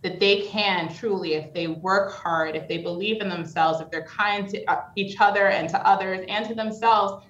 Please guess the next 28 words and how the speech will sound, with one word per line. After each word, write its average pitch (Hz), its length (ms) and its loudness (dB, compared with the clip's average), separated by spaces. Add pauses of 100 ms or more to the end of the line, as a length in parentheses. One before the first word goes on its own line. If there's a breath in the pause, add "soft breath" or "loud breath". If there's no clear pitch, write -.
(160 loud breath)
that 208 140 -6
they 208 140 6
will 214 200 4
improve 196 420 0
their 190 160 0
lives 170 340 -4
and 175 100 -8
get 175 200 -2
to 180 180 -4
a - 20 -4
better 170 200 -2
position 175 420 -6
in 170 120 -4
life 165 400 -4
and 220 200 2
have 214 160 2
an 185 160 -6
impact. - 560 -10 (400 loud breath)
And 208 160 2
I 214 120 4
say, 214 440 2
like, 202 220 0
having 226 600 -2
gone 196 300 0
through 180 160 -8
my 170 120 0
whole 226 480 -2
life, 175 440 0